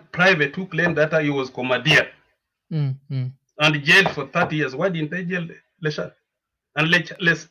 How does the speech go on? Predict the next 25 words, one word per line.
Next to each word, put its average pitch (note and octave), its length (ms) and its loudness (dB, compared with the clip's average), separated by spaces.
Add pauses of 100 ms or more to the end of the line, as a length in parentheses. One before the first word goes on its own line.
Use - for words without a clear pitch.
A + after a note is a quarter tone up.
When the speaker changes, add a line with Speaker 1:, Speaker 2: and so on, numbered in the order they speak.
(120)
Speaker 1:
Leshan E3 500 0 (140)
ended G#3 320 2
up A#3+ 180 -8
becoming B3+ 400 -6
a A3+ 80 -6
Kenya B3+ 280 -4
Air C4+ 140 -4
Force A#3 180 -4
commander. C4+ 520 -4 (1200)
Speaker 2:
Mm. D3 220 0 (2000)
Speaker 1:
You F3+ 100 -2
see? C3+ 200 -14 (680)
Speaker 2:
Mm. C#3 240 -2 (1900)
Speaker 1:
There A3 140 4
are G#3+ 60 2
people C4 240 -2
who - 140 -6
are A3 100 0
not - 200 -12
jailed A#3+ 220 -2
here F#3+ 280 -2 (1300)
Speaker 2:
Yeah. C#3+ 200 4 (460)
Speaker 1:
and F#3 180 -4
taking A3+ 360 0
part. - 380 -4